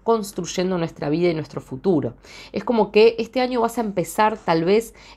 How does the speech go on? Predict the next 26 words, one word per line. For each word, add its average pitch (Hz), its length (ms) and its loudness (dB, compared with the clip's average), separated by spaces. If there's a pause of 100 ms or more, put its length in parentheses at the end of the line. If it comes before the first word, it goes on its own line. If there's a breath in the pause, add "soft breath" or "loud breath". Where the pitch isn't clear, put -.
eh, 165 260 2
haciéndote 254 420 -2
esas 247 220 -2
preguntas, 156 580 0
¿no? 185 140 -2
Replanteándote 208 880 0 (240 loud breath)
hacia 160 240 0
dónde 208 240 2
te 196 100 -2
dirigís, 165 720 -4 (240 soft breath)
qué 240 120 0
convicciones 214 800 2
tenés 135 340 -4
sobre 139 380 -4
las 131 160 -6
cosas 165 300 -6
que 143 120 -6
haces, 170 400 0
¿sí? - 460 -6
O 185 380 4
sobre 143 400 -2
las - 140 -6
cosas 185 260 -6
que 160 100 -12
estás 165 220 -10
queriendo, 165 600 0